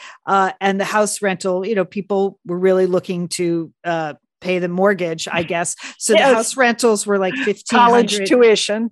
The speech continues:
Speaker 1: Yeah,
Speaker 2: Yes.
Speaker 1: fifteen hundred to two thousand dollars a night
Speaker 2: <gasps>
Speaker 1: to rent a house.
Speaker 2: Okay.
Speaker 1: And I'm like, "You know, uh,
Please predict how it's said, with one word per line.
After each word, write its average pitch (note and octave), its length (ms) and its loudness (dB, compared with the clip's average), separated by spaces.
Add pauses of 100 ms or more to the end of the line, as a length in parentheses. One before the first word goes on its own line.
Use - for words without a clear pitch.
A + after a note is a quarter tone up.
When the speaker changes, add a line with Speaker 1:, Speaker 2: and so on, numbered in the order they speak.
Speaker 1:
Yeah, C#4 180 2
Speaker 2:
Yes. - 340 -6
Speaker 1:
fifteen A3+ 400 -2
hundred G#3 320 -2
to G3 80 -4
two G3+ 240 -4
thousand E3 400 -6
dollars D3 400 -8
a F3 40 -8
night G#3 420 -8
Speaker 2:
<gasps> - 20 -14
Speaker 1:
to E4+ 500 -4 (120)
rent C#4+ 400 -6 (220)
a E3+ 60 -8
house. A#3+ 340 -8
Speaker 2:
Okay. D#3+ 220 -6 (460)
Speaker 1:
And A3 160 -2
I'm A#3+ 100 0
like, A#3+ 240 -2
"You C4+ 60 -4
know, D4+ 360 0
uh, G#3+ 400 0